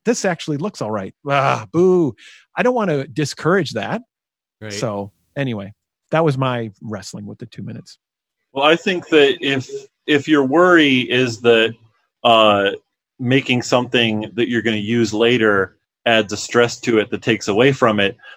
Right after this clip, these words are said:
Speaker 3: the stress of worrying that the thing you make might come back is probably taking more away from it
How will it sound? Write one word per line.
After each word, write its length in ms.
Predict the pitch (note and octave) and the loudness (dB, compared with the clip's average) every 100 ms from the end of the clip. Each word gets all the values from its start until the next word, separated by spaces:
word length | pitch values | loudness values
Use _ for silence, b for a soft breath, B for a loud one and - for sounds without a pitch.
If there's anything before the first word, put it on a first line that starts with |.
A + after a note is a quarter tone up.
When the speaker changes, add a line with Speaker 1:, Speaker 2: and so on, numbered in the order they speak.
| _ | _
Speaker 3:
the 80 | C3+ | 0
stress 560 | - - C#3 D3 D3+ - | 0 0 4 4 4 0
of 220 | C3+ A2 | 0 2
worrying 600 | A#2+ C3+ C3+ B2+ A#2+ G#2+ | 2 4 4 2 -2 -2
that 140 | B2 | -2
the 160 | A#2+ G#2+ | -2 -2
thing 260 | - C3 | 0 0
you 120 | A#2 A#2 | 2 0
make 280 | A#2 A#2+ A2+ | 0 0 2
might 180 | A#2 - | 0 2
come 180 | A2+ | 0
back 360 | A2 C3 C3 C3 | 4 4 4 0
is 180 | A#2 A2 | -4 -2
probably 420 | - C#3+ C3 C3 | 4 4 4 2
taking 320 | - B2+ A#2+ | 2 -2 -2
more 340 | B2 C#3 D#3+ D3+ | 0 6 6 6
away 240 | C3 C3+ | 6 2
from 260 | - C3 A#2 | 2 -2 0
it 160 | A2+ | -2